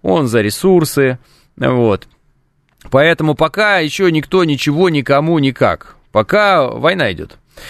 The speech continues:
Постпред С Ш А Уиткер хочет, э, увидеть реакцию Владимира Путина на заявление Трампа по Украине. Что бы это значило, пишет «Рука Нога». Ну, это значит, что мы очень сильно и внимательно наблюдаем за тем, что говорят американцы разнообразные на своем же американском телевидении для своих же американских зрителей.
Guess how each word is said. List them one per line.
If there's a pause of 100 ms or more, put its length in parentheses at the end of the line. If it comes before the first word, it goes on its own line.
(340)
Постпред
С
Ш
А
Уиткер
хочет,
э,
увидеть
реакцию
Владимира
Путина
на
заявление
Трампа
по
Украине.
Что
бы
это
значило,
пишет
«Рука
Нога». (520)
Ну,
это
значит,
что
мы
очень
сильно
и
внимательно
наблюдаем
за
тем,
что
говорят
американцы
разнообразные
на
своем
же
американском
телевидении
для
своих
же
американских
зрителей.